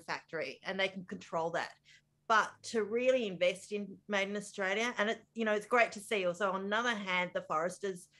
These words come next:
investing with R M Williams back into Australian manufacturing. I absolutely love that, and I think that it's wonderful they've bought R M Williams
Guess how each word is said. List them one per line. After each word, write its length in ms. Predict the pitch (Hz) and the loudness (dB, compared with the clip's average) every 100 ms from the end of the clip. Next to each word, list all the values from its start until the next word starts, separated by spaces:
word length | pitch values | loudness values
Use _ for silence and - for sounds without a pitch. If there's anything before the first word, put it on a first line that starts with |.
| _ | _
investing 640 | - 190 196 190 196 190 - - | -8 -2 -4 -4 -6 -6 -8 -2
with 160 | 202 - | 0 4
R 180 | 185 180 | 4 4
M 100 | 175 | 2
Williams 340 | 175 175 170 | 0 -4 -4
back 240 | - 170 | -4 -4
into 260 | 196 175 175 | -4 -10 -10
Australian 580 | 175 - 175 170 160 156 - | -12 -4 -2 0 -2 -8 -12
manufacturing. 640 | 180 175 165 180 - 185 170 | -6 -4 -4 -8 -6 -8 -4
I 160 | 175 175 | -2 0
absolutely 500 | 196 - - 190 180 | -2 -2 -2 -2 0
love 260 | 165 151 - | 0 -2 -2
that, 240 | 170 170 180 | 0 0 0
and 100 | 180 | 0
I 120 | 180 | -2
think 320 | 180 190 180 | -4 -10 -4
that 120 | 185 | -4
it's 220 | 180 180 | -4 -10
wonderful 520 | 180 180 185 190 180 - | -4 -2 -2 -8 -12 -12
they've 200 | 160 180 175 | -6 -4 -2
bought 160 | 170 | 0
R 160 | 165 165 | 0 0
M 120 | 165 | -2
Williams 440 | 165 160 165 165 | -4 -6 -6 -8